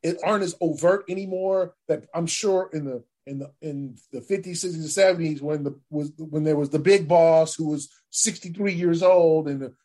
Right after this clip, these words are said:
twenty-two-year-old secretary, then that was, was more bla-, times were more blatant back then. You could threaten someone with, uh, you know, lack of pay, you know, with, with demotion or not,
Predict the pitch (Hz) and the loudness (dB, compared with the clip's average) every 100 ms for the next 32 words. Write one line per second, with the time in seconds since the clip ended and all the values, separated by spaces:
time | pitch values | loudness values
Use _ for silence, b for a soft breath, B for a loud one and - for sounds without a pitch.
0 | _ - 214 196 - 190 170 156 147 247 | _ 0 2 2 -2 0 4 4 4 0
1 | 247 170 190 170 160 147 165 156 _ _ | 0 -4 -2 0 0 -2 -6 -8 _ _
2 | 165 185 180 160 156 - - 175 165 156 | 2 4 4 0 -6 -18 -18 -4 -2 2
3 | 175 156 139 185 214 - 185 180 160 151 | 2 2 0 -8 -8 -8 -4 -2 -4 -6
4 | 135 - 160 190 190 143 135 127 110 - | -8 -4 0 2 0 -4 -2 -2 -4 -10
5 | 113 117 170 156 - _ _ _ _ - | -10 -8 -6 -6 -6 _ _ _ _ 0
6 | 185 190 165 160 165 156 156 147 139 139 | 4 4 2 0 0 2 0 0 -4 -12
7 | _ - 147 135 135 _ _ _ - 135 | _ -6 -2 -2 -4 _ _ _ -8 -6
8 | 120 113 104 - - 139 117 107 98 _ | -4 -4 -6 -12 -8 -4 -4 -6 -10 _
9 | - - 151 156 - 113 - 160 147 147 | -20 -4 -2 -2 -4 -6 -2 -2 0 0
10 | 143 139 139 139 131 113 135 127 170 165 | 2 0 -2 -8 -10 -8 -8 2 2 2
11 | - 127 113 - 170 _ _ 123 123 180 | -2 -6 -12 -14 -16 _ _ -8 0 2
12 | 214 | 2